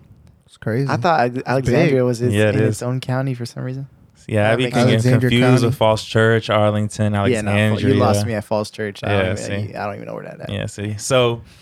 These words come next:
Speaker 3: so anyways, um, yep. So we lived out there. Uh, I was born up there. And then I quickly moved down to Woodbridge. So, like, when I was, like, four or five.
Speaker 2: Mm-hmm.
Speaker 3: So I started school down here. So really, I was, like, raised in Woodbridge,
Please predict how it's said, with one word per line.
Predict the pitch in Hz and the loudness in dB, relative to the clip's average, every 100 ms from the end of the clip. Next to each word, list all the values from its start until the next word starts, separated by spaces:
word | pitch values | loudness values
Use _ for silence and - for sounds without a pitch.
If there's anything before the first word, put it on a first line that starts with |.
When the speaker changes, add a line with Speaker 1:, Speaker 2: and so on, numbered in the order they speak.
| - - - - _ - | -20 -20 -20 -20 _ -4
Speaker 3:
so | 165 | 0
anyways, | 156 170 139 127 117 - | 2 2 2 2 0 -2
um, | 131 131 131 123 | 2 2 2 0
yep. | 127 156 - | 0 0 -2
So | - 131 | -6 -2
we | 127 | 2
lived | 139 147 | 2 2
out | 131 - | 2 2
there. | 117 113 117 135 - | 2 2 0 -4 0
Uh, | 113 113 | 0 2
I | 113 | 2
was | 113 | 0
born | 104 117 131 | 2 2 2
up | 110 - | 0 -2
there. | 104 101 107 - - _ _ _ _ _ _ _ _ - - | 0 0 -2 -8 -20 _ _ _ _ _ _ _ _ -16 -2
And | 135 127 | 2 2
then | 120 | 2
I | |
quickly | 113 - 120 117 | 2 0 0 0
moved | 110 110 101 | 2 0 0
down | 107 104 | 0 -2
to | 101 | -2
Woodbridge. | 101 98 95 - | 0 0 -4 -6
So, | - 104 | -2 0
like, | 101 98 | 0 0
when | 104 104 | 0 2
I | 101 | 2
was, | 101 | 0
like, | 98 95 - - | -2 -6 -10 -16
four | - 107 | 0 2
or | 101 | 2
five. | - 98 98 98 - _ | 0 0 0 -2 -8 _
Speaker 2:
Mm-hmm. | 127 113 110 104 - | -6 -6 -6 -10 -4
Speaker 3:
So | 110 | 0
I | |
started | 110 117 107 98 | 0 0 0 -2
school | - - 104 95 101 | -4 0 2 0 -2
down | 101 98 | -2 -2
here. | 98 101 | -2 -4
So | 101 113 | -2 0
really, | 117 110 | 2 2
I | 101 | 0
was, | 95 | 0
like, | 98 - | -6 -4
raised | 98 95 | -4 -4
in | 95 | -6
Woodbridge, | 101 95 98 98 - | -8 -6 -6 -8 -12